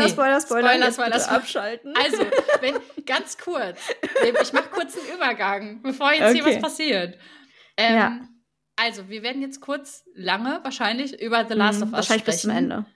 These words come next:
Speaker 1: Das ist eine Serie, die, wo es um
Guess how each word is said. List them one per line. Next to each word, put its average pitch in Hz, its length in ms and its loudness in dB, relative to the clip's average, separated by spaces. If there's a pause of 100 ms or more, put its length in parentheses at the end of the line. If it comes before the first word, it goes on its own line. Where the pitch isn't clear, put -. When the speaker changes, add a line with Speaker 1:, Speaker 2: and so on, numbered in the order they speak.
(280)
Speaker 1:
Das 214 180 -4
ist 226 160 -12
eine 214 220 -2
Serie, 247 600 0 (280)
die, 220 540 0
wo 208 220 2
es 254 160 4
um 220 680 -2